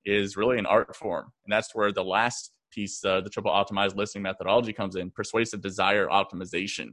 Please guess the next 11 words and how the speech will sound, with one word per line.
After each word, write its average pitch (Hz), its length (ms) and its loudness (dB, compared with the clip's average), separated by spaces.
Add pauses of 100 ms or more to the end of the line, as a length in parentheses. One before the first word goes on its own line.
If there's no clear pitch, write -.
(300)
So 95 300 0
that's 107 260 4
essentially - 460 -2
just - 240 -6
sales 110 300 4 (100)
copywriting, 95 540 2 (120)
right? 98 200 2
It's 110 100 -8
the 107 100 -4
psychology 98 800 0 (360)
of 98 280 2